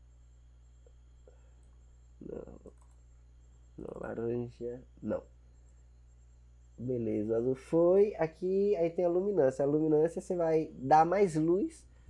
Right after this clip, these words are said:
pra cor ou deixar essa, essa cor um pouco mais opaca,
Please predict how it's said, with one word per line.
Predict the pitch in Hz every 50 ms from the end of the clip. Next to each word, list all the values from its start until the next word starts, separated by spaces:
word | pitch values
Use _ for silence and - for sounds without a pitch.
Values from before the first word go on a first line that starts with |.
| - - -
pra | - 160 156 156
cor | - - 170 170 180 196 - - -
ou | - 160 180 180
deixar | 180 190 - - - 170 165 165 - - -
essa, | - 156 156 - - 160 156 - - - - - - - - - _
essa | - 123 127 127 - - 160 156 147 143 143 139 135 - - -
cor | - 156 156 165
um | 175
pouco | 170 - 175 160 -
mais | 170 165 165
opaca, | 175 175 175 - 151 143 139 - - 110 -